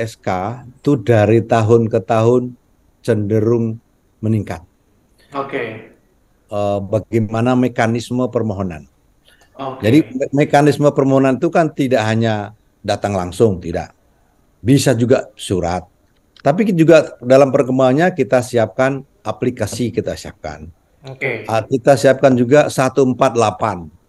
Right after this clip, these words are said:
Speaker 1: Call satu empat delapan seperti apa, nanti tinggal follow up dan sebagainya, gitu. Sehingga, eh, dalam satu tahun terakhir kemarin, kalau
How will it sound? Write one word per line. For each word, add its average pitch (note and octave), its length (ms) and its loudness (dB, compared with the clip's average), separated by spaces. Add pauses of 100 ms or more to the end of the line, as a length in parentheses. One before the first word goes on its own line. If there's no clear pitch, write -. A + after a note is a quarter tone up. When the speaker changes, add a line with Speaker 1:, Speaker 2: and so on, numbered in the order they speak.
Speaker 1:
Call G#2+ 240 2
satu G2+ 240 -4
empat G2 240 -2
delapan G2 160 -6
seperti - 320 -8
apa, A#2 240 2
nanti G#2+ 320 0
tinggal G2+ 320 -2
follow F2+ 320 -2
up G#2 240 -6
dan F#2 160 -6
sebagainya, E2+ 640 -10 (400)
gitu. F#2+ 320 -6 (640)
Sehingga, C3+ 800 4 (160)
eh, A#2+ 480 4
dalam C#3 720 4 (720)
satu D3+ 480 -2
tahun D3 320 4
terakhir C#3+ 480 2
kemarin, C#3+ 560 -2 (240)
kalau A2+ 400 -4